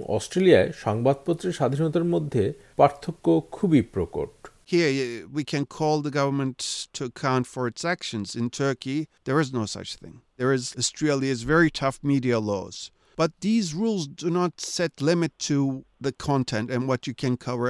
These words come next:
Speaker 2: and how you can cover it.
Speaker 1: তিনি বলছেন, অস্ট্রেলিয়ায় আমরা সরকারকে তার কর্মকাণ্ডের জন্য জবাবদিহি করতে বলতে পারি। তুরস্কে এমন কিছু নেই। অস্ট্রেলিয়ার মিডিয়া আইন খুব কঠোর, তবে এই নিয়ম আপনার সংবাদের বিষয়বস্তু সীমা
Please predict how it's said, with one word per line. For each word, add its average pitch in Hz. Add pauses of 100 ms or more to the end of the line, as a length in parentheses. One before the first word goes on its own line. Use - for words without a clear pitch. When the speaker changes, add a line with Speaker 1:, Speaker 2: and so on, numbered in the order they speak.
Speaker 2:
and 123 (100)
how 147 (100)
you 120
can 110 (120)
cover 101
it. - (260)
Speaker 1:
তিনি 175 (100)
বলছেন, 214 (220)
অস্ট্রেলিয়ায় 165 (280)
আমরা 139 (120)
সরকারকে 143 (120)
তার 123 (120)
কর্মকাণ্ডের 170
জন্য 170 (240)
জবাবদিহি 131
করতে 123 (260)
বলতে 107 (100)
পারি। 78 (260)
তুরস্কে 170 (240)
এমন 143 (120)
কিছু - (100)
নেই। 78 (520)
অস্ট্রেলিয়ার 170 (100)
মিডিয়া 151 (280)
আইন 98 (160)
খুব 175 (180)
কঠোর, 110 (260)
তবে 117 (120)
এই 143
নিয়ম 123 (140)
আপনার 139 (100)
সংবাদের 123
বিষয়বস্তু 151
সীমা 98